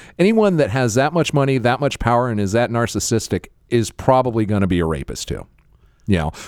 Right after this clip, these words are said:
or at least presume that he can have anything he wants and take liberties that he thinks are acceptable in his mind,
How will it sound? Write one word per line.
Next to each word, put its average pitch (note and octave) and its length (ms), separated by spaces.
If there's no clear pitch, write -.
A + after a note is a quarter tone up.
or D#3 160
at C#3+ 160
least E3 520
presume C3+ 720
that G#2 100
he A2+ 80
can G#2+ 140
have A2 320
anything G2+ 320
he F#2 80
wants F#2 580
and G2 400
take - 240
liberties A#2+ 600
that A2+ 160
he F#3+ 200
thinks A#2+ 320
are A2 80
acceptable G#2+ 600
in F#2+ 80
his E3+ 240
mind, D#2+ 340